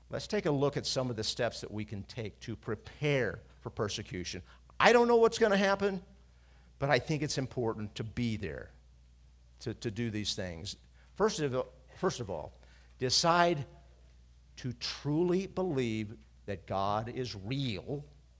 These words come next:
and means what he says in his word. This is really,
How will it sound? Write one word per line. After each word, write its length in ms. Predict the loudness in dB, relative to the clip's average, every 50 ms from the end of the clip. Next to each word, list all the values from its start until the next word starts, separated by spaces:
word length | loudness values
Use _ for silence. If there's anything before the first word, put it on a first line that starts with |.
| -20 -20 -20 -20 -20 -14 -12
and 140 | -10 -8 -6
means 320 | -6 -6 -6 -6 -6 -6
what 100 | -4 -4
he 60 | -4 -4
says 420 | -4 -4 -2 -4 -4 -4 -6 -8
in 140 | -10 -10 -8
his 260 | -8 -8 -8 -8 -8
word. 440 | -4 -2 0 0 0 0 -2 -4 -10 -16 -20 -20 -20 -20 -20 -20 -20 -20 -20 -20 -18 -14
This 160 | -12 -10 -10
is 160 | -10 -10 -12 -14 -16 -14 -12 -8 -4
really, 440 | -2 0 2 2 2 0 0 -2